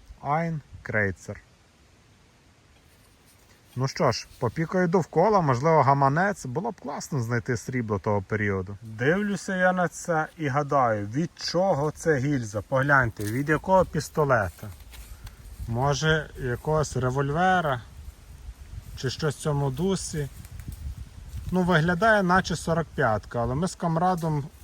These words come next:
дивуємося, тому що скільки копаємо, залізних сорок п'яток ще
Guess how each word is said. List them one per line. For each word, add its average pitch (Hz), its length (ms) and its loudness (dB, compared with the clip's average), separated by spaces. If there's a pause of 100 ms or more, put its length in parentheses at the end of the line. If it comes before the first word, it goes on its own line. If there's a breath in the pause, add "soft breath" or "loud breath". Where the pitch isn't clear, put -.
(280)
дивуємося, 143 840 2
тому 160 340 0
що 143 360 -4
скільки 185 460 -4
копаємо, 175 640 0
залізних 160 560 -2
сорок 143 240 -4 (120)
п'яток 170 380 -2
ще 170 360 -4